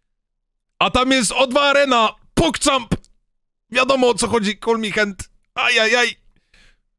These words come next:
Wiadomo, wiadomo. O two, O two Arena.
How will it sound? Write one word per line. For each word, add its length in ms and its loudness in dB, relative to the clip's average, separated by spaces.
Wiadomo, 380 -2
wiadomo. 460 -6
O 260 2
two, 300 0
O 300 2
two 360 -2
Arena. 420 0